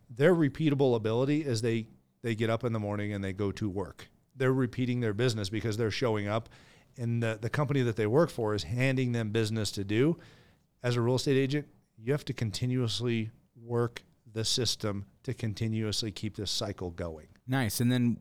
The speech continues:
Speaker 2: kind of once you reach that terminal velocity,
Speaker 1: That takes us to number four.
Speaker 2: then you can get to number four.
Speaker 1: The fourth component. So, so let's, let's review the first three real quick. First
Speaker 2: Yeah.
Speaker 1: of all, you've gotta create a customer list, a customer base.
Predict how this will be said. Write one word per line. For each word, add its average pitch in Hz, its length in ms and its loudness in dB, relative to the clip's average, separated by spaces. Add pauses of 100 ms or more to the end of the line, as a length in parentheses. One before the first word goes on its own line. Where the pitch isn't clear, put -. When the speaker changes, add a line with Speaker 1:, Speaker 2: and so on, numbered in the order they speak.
Speaker 2:
kind 131 200 0
of 110 80 0
once 117 240 0
you 110 140 2
reach 113 260 -2
that 101 260 0 (180)
terminal 113 320 2
velocity, 95 760 0 (680)
Speaker 1:
That 117 180 -2
takes 143 220 4
us 135 120 4
to 143 100 0
number 151 260 6
four. 202 480 2
Speaker 2:
then 107 140 2
you 104 60 2
can 98 100 -2
get 104 140 -2
to 107 100 -4
number 104 160 0
four. 117 280 -2
Speaker 1:
The - 60 -6
fourth 139 180 4
component. 143 380 2
So, 143 160 4 (220)
so 202 120 4
let's, 262 240 8
let's 247 180 4
review 277 240 6
the 208 80 6
first 165 260 2
three 143 160 0
real 104 120 -2
quick. - 220 -12
First - 40 0
Speaker 2:
Yeah. 123 140 6
Speaker 1:
of 104 60 2
all, 175 160 4 (240)
you've 160 180 4
gotta 180 220 10
create 147 260 6
a 143 40 2
customer 123 480 0
list, 101 460 -6
a - 60 -16
customer 131 400 0
base. 98 540 -4